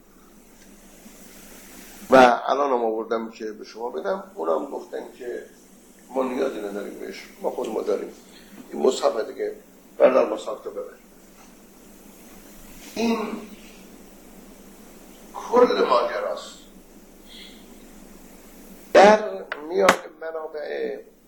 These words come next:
اهل سنت نصی که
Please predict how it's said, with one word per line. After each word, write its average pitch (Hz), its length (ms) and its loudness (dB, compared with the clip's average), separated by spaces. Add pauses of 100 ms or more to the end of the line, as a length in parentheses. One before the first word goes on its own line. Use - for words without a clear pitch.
اهل 131 300 -2
سنت 110 760 -4 (1120)
نصی 127 1040 2
که 101 380 -8